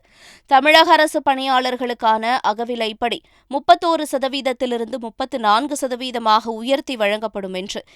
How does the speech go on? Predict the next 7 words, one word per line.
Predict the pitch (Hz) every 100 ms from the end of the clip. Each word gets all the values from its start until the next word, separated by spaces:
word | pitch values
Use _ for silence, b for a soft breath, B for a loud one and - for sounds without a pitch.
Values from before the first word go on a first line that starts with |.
| B B -
கடந்த | 269 285 - 254
ஆகஸ்ட் | 277 320 302 302
பதினைந்தாம் | 240 226 220 233 262 247
தேதி | 247 233 277
முதலமைச்சர் | 269 247 277 277 277 - 254
ஸ்டாலின் | - 240 233 269 254
அறிவித்திருந்தார். | 190 175 - 190 196 180 -